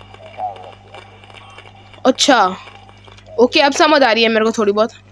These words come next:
अरे बैटरी यार, ये बैटरी मेरी flashlight की बैटरी का, फ्लैशलाइट मेरी ऑफ हो जाएगी फिर। मैं flashlight off भी नहीं कर सकता यार, मुझे ऑफ करनी है। यहाँ पे इतना,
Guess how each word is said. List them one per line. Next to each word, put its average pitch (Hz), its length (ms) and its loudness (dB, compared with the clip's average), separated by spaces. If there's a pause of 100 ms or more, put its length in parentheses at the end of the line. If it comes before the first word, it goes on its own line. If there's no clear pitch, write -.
(1160)
अरे 370 220 2
बैटरी 330 480 4
यार, 311 400 2 (600)
ये 294 120 4
बैटरी 269 340 2
मेरी 359 160 4
flashlight 339 500 0
की 381 60 -4
बैटरी 247 340 0
का, 220 60 -6
फ्लैशलाइट 233 520 0
मेरी 320 180 2
ऑफ 302 160 4
हो 381 80 0
जाएगी 233 240 0
फिर। 185 180 -10 (960)
मैं 302 100 4
flashlight 311 480 2
off 320 160 4
भी 349 100 4
नहीं 370 120 6
कर 339 100 2
सकता 302 180 0
यार, 262 180 2
मुझे 330 180 4
ऑफ 285 220 2
करनी 320 260 0
है। 262 60 2
यहाँ 233 140 2
पे 269 80 2
इतना, 294 240 2